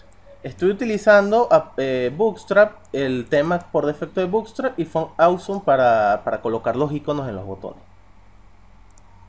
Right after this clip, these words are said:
Y lo siguiente sería footer, donde llamo a jQuery, a Bootstrap y a un archivo ya-, JavaScript que se llama app G As.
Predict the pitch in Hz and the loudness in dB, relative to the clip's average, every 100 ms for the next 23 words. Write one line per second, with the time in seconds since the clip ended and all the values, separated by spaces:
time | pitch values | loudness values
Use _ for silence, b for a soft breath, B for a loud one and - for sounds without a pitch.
0 | - - - - - 226 240 220 196 170 | -20 -20 -20 -20 -14 -4 -2 0 0 -2
1 | 180 180 143 135 139 139 269 262 214 190 | -2 -2 2 6 4 4 -4 0 0 0
2 | 131 127 123 117 123 131 143 226 233 247 | -2 -2 -2 0 0 -2 0 2 2 0
3 | 147 147 247 - - 262 - - 151 139 | 0 0 -2 -8 -6 -6 -4 -4 0 0
4 | 143 160 - 170 160 151 151 - 120 127 | 2 -2 -2 -6 -2 -2 -2 -4 0 0
5 | 131 - 208 175 127 127 - 135 113 117 | 0 -6 -10 -8 -6 -4 -2 -2 -2 -6
6 | 98 - - - | -8 -10 -16 -20